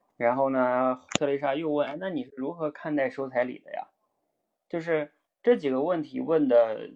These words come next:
其实首先来说，话题延展的也还不错。然后另外一个是，呃，也算是大部分人都比较，就是跟我们大多数人还是比较相关的。嗯，那我觉得从这点上来说，特蕾莎今天还是挺好的，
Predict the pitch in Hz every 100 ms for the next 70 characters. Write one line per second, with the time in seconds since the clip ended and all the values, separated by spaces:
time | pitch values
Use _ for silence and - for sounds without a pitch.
0 | - - 127 131 123 - 147 135 131 135
1 | 131 131 131 202 139 131 139 120 151 180
2 | 110 120 113 - 113 120 - 120 - _
3 | _ _ _ 131 135 151 151 147 127 131
4 | 131 131 123 117 - - - - _ -
5 | - 113 117 113 113 113 - 120 117 160
6 | 147 - - 175 143 131 131 120 127 139
7 | 135 135 104 104 - 160 - 147 147 -
8 | - 202 151 135 185 220 170 175 151 156
9 | 147 156 156 151 - - - 160 165 180
10 | 196 - - _ - 117 104 - _ _
11 | _ _ _ _ _ 127 120 113 123 131
12 | 131 139 165 147 123 113 120 123 120 127
13 | 120 123 120 - 123 120 113 110 110 113
14 | - 110 110 -